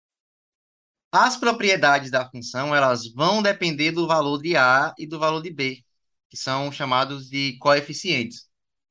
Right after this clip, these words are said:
né? E na, na, a função do primeiro grau, Cleidson, eu, eu acho ela bem interessante e a gente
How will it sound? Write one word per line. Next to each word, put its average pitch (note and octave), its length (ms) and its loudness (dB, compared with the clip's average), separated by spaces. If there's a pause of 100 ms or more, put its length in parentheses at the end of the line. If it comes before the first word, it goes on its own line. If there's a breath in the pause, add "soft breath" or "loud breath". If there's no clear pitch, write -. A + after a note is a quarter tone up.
(580)
né? G2 200 -12 (380 soft breath)
E E3 120 -2
na, F3+ 320 4
na, C#3+ 600 2 (720)
a C#3+ 120 -2
função F3 260 -6
do F3 80 -2
primeiro D#3 260 -4
grau, D3 360 4
Cleidson, A2+ 540 -8 (200)
eu, A2+ 160 -4 (220)
eu A#2+ 100 2
acho B2 280 0
ela B2 180 0
bem B2+ 200 -6
interessante B2 580 -6
e B2+ 40 -2
a B2 40 -2
gente A#2+ 440 -8